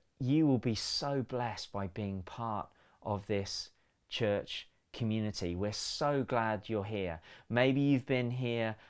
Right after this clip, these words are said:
a few years or a few months or just a few weeks. Uh, we hope that being part of this church community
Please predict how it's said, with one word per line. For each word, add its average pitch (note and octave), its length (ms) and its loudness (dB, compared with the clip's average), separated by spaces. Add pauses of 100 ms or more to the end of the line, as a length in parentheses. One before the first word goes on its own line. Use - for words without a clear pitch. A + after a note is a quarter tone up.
a G#2+ 140 -2
few C#3 320 4
years G#2 640 2
or G2+ 460 2
a G2+ 80 -8
few C3 260 0
months A#2 460 -2
or A2 100 0
just - 400 -4 (320)
a A2+ 80 -6
few C3 340 4
weeks. A2+ 680 -2 (480)
Uh, G#2 240 0
we D#3 320 4
hope D3 420 2
that - 180 -2
being B2+ 280 0
part D3+ 400 -2
of G#2+ 160 -6
this C3 260 0
church - 540 -4
community A2 680 -4